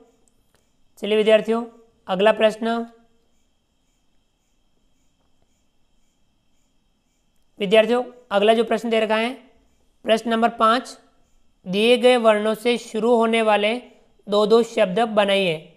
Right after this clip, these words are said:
जो ये वर्ण दे रखे हैं इनसे शुरू होने वाले हमें दो दो शब्द बनाने हैं। ठीक है विद्यार्थियों,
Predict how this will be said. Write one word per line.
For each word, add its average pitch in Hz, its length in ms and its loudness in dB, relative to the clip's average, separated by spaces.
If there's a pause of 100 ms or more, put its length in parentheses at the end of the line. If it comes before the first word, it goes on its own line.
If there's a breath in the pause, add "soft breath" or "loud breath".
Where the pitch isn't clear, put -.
(380)
जो 208 60 -2
ये 214 120 4
वर्ण 202 240 0
दे 214 120 2
रखे 214 180 -2
हैं 247 180 -4 (540)
इनसे 208 340 -2
शुरू 233 220 -4
होने 220 280 0
वाले 208 240 0
हमें 226 420 -4 (580)
दो 202 240 2
दो 226 140 2
शब्द 196 360 -2 (760)
बनाने 208 420 2
हैं। 165 320 -6 (500)
ठीक 208 120 -4
है 233 60 2
विद्यार्थियों, 233 520 0